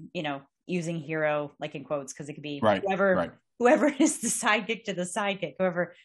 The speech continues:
Speaker 2: Right.
Speaker 1: the guy is. Yeah. The way that they play off each other drives really both to new heights that neither would experience independently or, or even with a different partner.
Speaker 2: Right. Yeah, that's so true. And I, and, and I'm thinking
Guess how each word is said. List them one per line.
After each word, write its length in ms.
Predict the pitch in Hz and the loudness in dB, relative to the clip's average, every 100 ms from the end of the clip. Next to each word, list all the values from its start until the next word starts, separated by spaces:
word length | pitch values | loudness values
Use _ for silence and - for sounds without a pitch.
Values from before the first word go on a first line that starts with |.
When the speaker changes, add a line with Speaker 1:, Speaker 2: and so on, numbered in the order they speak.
| _ | _
Speaker 2:
Right. 180 | 208 208 | 2 4
Speaker 1:
the 80 | 226 | 6
guy 200 | 202 202 170 151 | 6 6 4 0
is. 200 | 143 - _ _ _ - | -6 -16 _ _ _ -4
Yeah. 320 | 185 170 135 - | 0 0 -2 0
The 80 | 202 | 2
way 280 | 208 214 240 | 4 4 4
that 160 | 196 | 2
they 120 | 185 | 2
play 340 | 175 - 196 202 | -2 -4 0 2
off 220 | 196 202 | 2 -2
each 220 | 185 - | -8 -6
other 380 | 165 156 147 151 _ | -4 -2 -4 -8 _
drives 640 | - 180 165 160 151 - - _ - | 2 4 6 4 0 -8 -14 _ -10
really 560 | 185 262 302 165 151 - | 0 2 2 -2 -6 2
both 400 | 185 311 320 - _ | 4 4 0 -12 _
to 140 | - 185 | -8 -4
new 160 | 175 | -4
heights 600 | 151 175 208 - - - - - - - | 0 0 0 -4 -12 -12 -14 -20 -20 -2
that 120 | 185 185 | 0 2
neither 240 | 214 208 | 2 2
would 140 | 190 | 0
experience 540 | 170 - 190 180 165 - | 0 -2 -2 -2 -2 -6
independently 640 | 165 156 202 277 131 147 - | -6 -2 0 0 -2 -4 4
or, 320 | 294 339 143 | 6 6 4
or 220 | 214 294 | 4 4
even 200 | 311 262 | 4 2
with 100 | 202 | 0
a 80 | 185 | -2
different 320 | 175 175 143 | -4 -8 -2
partner. 400 | 208 285 - - _ _ _ _ _ _ | -2 -2 -6 -14 _ _ _ _ _ _
Speaker 2:
Right. 240 | 123 110 - _ - | 4 4 0 _ 4
Yeah, 180 | 127 | 8
that's 160 | 120 113 | 8 6
so 160 | 131 113 | 2 2
true. 200 | - 113 | 4 2
And 100 | 110 | 2
I, 80 | 113 | 0
and, 240 | 117 113 - _ _ _ | -2 -2 -6 _ _ _
and 120 | 113 | 2
I'm 180 | 117 107 | 2 2
thinking 640 | 131 135 123 120 113 117 | 4 4 4 0 -2 -8